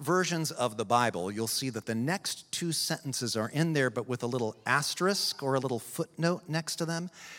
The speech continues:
That's because those verses are not in the original text of the Bible.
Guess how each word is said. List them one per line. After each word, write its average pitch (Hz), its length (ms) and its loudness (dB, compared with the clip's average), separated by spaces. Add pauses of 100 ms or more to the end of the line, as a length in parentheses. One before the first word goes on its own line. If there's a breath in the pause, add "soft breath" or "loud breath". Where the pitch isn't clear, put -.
(180 loud breath)
That's 170 280 0
because 170 520 0 (300 loud breath)
those 175 460 4
verses 151 520 0 (100)
are 123 180 2
not 139 520 0
in 208 440 4
the 160 260 4
original 135 520 2
text - 520 -4
of 101 220 -2
the 98 80 0
Bible. 110 580 4